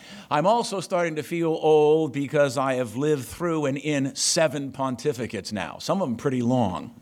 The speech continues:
all right? Seven pontificates. And of course, all of them have had their strengths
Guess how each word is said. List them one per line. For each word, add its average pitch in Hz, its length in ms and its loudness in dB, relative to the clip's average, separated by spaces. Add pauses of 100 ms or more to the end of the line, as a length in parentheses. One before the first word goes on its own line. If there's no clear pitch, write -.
(180)
all - 140 -12
right? 117 220 -4 (340)
Seven 208 460 2
pontificates. 156 720 -6 (360)
And 165 120 0
of 175 40 -4
course, 202 520 0 (420)
all 202 320 6
of 175 160 0
them 165 200 2
have 151 120 -2
had 151 220 -2
their 151 120 0
strengths 135 720 0